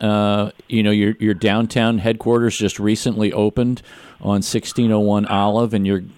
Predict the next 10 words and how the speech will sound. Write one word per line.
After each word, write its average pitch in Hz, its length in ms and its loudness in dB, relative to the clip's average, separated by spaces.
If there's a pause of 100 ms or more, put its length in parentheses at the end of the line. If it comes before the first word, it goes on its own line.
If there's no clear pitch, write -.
(300)
gonna 107 200 0
have 107 180 0
a 101 180 2
location 104 580 0
in 92 120 0
East 110 200 -2
Saint 107 200 -2
Louis, 120 360 0 (260)
uh, 98 240 0
shortly. 76 520 -4